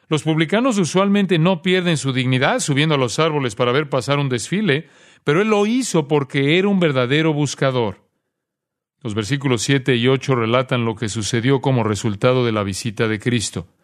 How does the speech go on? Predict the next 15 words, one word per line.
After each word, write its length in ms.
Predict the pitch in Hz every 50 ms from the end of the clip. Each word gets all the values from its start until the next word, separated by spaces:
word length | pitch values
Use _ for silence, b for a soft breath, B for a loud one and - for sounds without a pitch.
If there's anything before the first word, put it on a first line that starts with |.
| _ _ _ _ _ _ _ _ _ _ -
Al 140 | 120 117
ver 140 | 117 139 143
esto, 480 | 151 151 139 - - 151 139 101 - b b b b b b b b _ _
todos 460 | - 143 143 143 147 135 139 131 113 117
murmuraban, 840 | 117 117 113 107 110 110 107 117 127 127 127 110 104 87 78 - - _ _ _ _ -
diciendo 440 | 127 123 117 - 135 151 170 180 160
que 80 | 139
había 160 | 143 131 143 156
entrado 360 | 156 143 - 147 151 151 147
a 100 | 131 -
posar 380 | - 120 104 - 143 143 147
con 180 | 143 - 123 117
un 140 | 127 131 131
hombre 240 | 131 127 127 120 101
pecador. 600 | - 113 104 - 117 113 110 120 110 90 - _